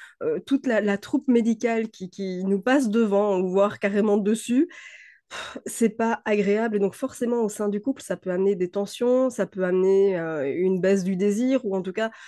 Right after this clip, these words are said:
on en arrive à faire juste du sexe utile, hein. C'est le jour de l'ovulation, donc on y va, et puis sinon, le reste du temps, euh, voilà, on, si on peut s'en passer, on s'en passe. Alors que, voilà, des petites astuces comme un lubrifiant, comme plein de choses, ça peut vraiment, vraiment changer le rapport.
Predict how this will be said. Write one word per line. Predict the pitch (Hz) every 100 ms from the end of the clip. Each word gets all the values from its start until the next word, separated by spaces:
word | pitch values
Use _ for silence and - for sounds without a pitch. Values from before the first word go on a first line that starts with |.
| - -
on | 190
en | 185
arrive | 180 220
à | 185
faire | 190 185
juste | 196 202
du | 185
sexe | - 180 -
utile, | 190 240 226
hein. | 190 196
C'est | - 175
le | 175 190
jour | 202
de | 196
l'ovulation, | 190 185 185 175 208
donc | 185 165
on | 165 170
y |
va, | 165 214 226 -
et | 156
puis | -
sinon, | 160 185 190
le | 180
reste | 170
du | 160
temps, | 170 185 180 151
euh, | 147 - 139 - - - - 147
voilà, | 165 185 240
on, | 233 170
si | -
on | 170
peut | 185
s'en | 170
passer, | 151 170 180
on | 170
s'en | 190
passe. | 214 262 - - - - -
Alors | 202 220 220
que, | 240
voilà, | 226 208 233
des | 208 208
petites | - 196
astuces | 208 208 220 202
comme | 190 185
un |
lubrifiant, | 196 196 196 - 202
comme | 180 165
plein | 190
de | 190
choses, | 233 226
ça | 165
peut | - 190
vraiment, | 180 185 190 196 185
vraiment | 175 175 170
changer | 170 165 170
le | 165
rapport. | 175 208 208